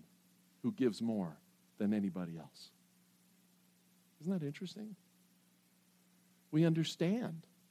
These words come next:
intuitively, deep down, somehow, that it is indeed better to give than receive.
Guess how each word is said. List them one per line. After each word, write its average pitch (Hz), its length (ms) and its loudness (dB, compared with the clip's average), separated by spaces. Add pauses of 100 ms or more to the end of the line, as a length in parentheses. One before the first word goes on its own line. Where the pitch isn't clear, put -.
(280)
intuitively, 147 680 4
deep 160 240 2
down, 196 280 4
somehow, 190 600 2 (840)
that 156 100 -2
it 190 120 4
is 190 140 2
indeed 151 340 2
better 156 280 2
to - 120 -10
give 185 300 -2 (100)
than 117 200 0
receive. 110 440 -10